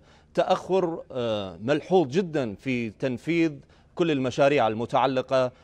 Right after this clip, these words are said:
بخليج خمسة وعشرين؟ نتحدث عن أيام قريبة حتى ينطلق، آه، أو تنطلق هذه البطولة. لماذا هذا التأخير، سيد الحسن؟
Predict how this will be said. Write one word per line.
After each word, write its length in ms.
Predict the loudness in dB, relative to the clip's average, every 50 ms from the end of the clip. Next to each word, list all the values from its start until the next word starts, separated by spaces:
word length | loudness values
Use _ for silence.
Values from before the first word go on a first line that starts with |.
| _ _ -4
بخليج 500 | -4 -4 0 0 0 0 0 -2 -2 -4
خمسة 340 | -4 -4 -6 -4 -4 -4 -4 -4
وعشرين؟ 640 | -2 0 0 0 0 -2 -4 -6 -6 -6 -6 -6 -6
نتحدث 480 | -2 -2 -2 0 -2 0 0 -2 -2
عن 160 | -2 -4 -4 -2
أيام 280 | 0 0 0 0 0
قريبة 480 | 0 0 0 0 0 0 0 0 0 0
حتى 480 | 0 -2 -4 -2 0 0 0 2 0 -2 -4 -12 -20 -20 -16 -6
ينطلق، 640 | -4 -2 -2 -2 0 0 2 2 2 0 -2 -8 -12 -6 -4
آه، 400 | -2 -2 0 -2 -2 -4 -6 -2 -2
أو 100 | 0 0
تنطلق 520 | 0 -2 -4 -2 0 0 0 -2 0 2 2
هذه 220 | 2 2 0 -2
البطولة. 520 | -2 -4 -2 0 2 2 2 0 -2 -6 -14 -20 -20 -10 -8
لماذا 300 | -4 -2 0 2 2 4
هذا 180 | 4 4 2
التأخير، 520 | 2 2 2 0 2 2 2 0 0 0 -2
سيد 260 | -6 -6 -6 -4 -4
الحسن؟ 340 | -6 -4 -6 -6 -6 -6